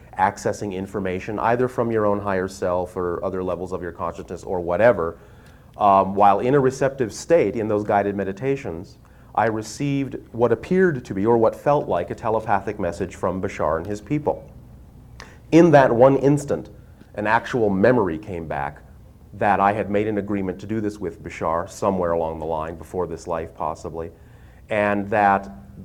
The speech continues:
the other thing I instantly understood was that the U F O sightings that I had seen had been shown to me on purpose to get me to move in the direction I needed to go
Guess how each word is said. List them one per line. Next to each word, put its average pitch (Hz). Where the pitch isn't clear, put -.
the 117
other 147
thing 117
I 98
instantly 101
understood 98
was 101
that 104
the 101
U 107
F 104
O 120
sightings 92
that 92
I 87
had 87
seen 139
had 107
been 95
shown 110
to 101
me 95
on 87
purpose 123
to 127
get 113
me 107
to 92
move 87
in 87
the 87
direction 87
I 87
needed 85
to -
go 98